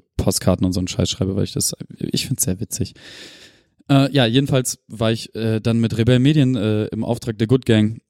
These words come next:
unterwegs, äh, auf dem Bremer Freimarkt und wir haben irgendwie jede Menge Fotos gemacht und das wird jetzt demnächst irgendwann, äh, über deren ganzen Social-Media-Kanäle und so weiter und der Website und bla bla. Auf jeden Fall verkaufen die halt diese College-Jacke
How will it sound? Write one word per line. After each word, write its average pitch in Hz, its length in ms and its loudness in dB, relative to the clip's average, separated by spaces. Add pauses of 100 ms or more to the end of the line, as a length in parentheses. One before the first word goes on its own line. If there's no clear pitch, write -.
(360)
unterwegs, 104 580 2
äh, - 40 -6
auf 95 260 0
dem 104 120 0
Bremer 101 260 2
Freimarkt 101 380 2
und 95 100 -2
wir 98 60 2
haben 98 120 2
irgendwie 98 340 2
jede 98 220 0
Menge 98 160 4
Fotos 127 320 0
gemacht 110 360 0
und 98 480 -2
das - 160 -2
wird 98 100 -2
jetzt - 140 -4
demnächst 95 360 -4
irgendwann, 95 380 -2
äh, 95 340 -2
über 95 180 -2
deren 95 340 -2 (500)
ganzen 95 240 -2
Social-Media-Kanäle 98 760 2
und 95 100 -2
so 98 120 -4
weiter 98 140 0
und 95 80 -4
der 92 100 0
Website 98 260 -2
und 95 60 -4
bla 95 120 -2
bla. 98 120 2
Auf - 120 -2
jeden 117 120 2
Fall 123 100 4
verkaufen 110 280 2
die 110 60 4
halt 98 100 2
diese 98 140 2
College-Jacke 113 520 2